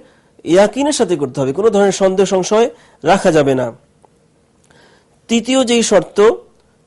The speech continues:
তৃতীয় শর্ত হচ্ছে সত্যবাদিতা, অর্থাৎ আমরা এই কালিমাটাকে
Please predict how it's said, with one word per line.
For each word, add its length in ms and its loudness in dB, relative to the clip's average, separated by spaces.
তৃতীয় 300 -4
শর্ত 240 -2
হচ্ছে 360 0
সত্যবাদিতা, 800 -2
অর্থাৎ 440 2
আমরা 460 2
এই 160 -2
কালিমাটাকে 720 2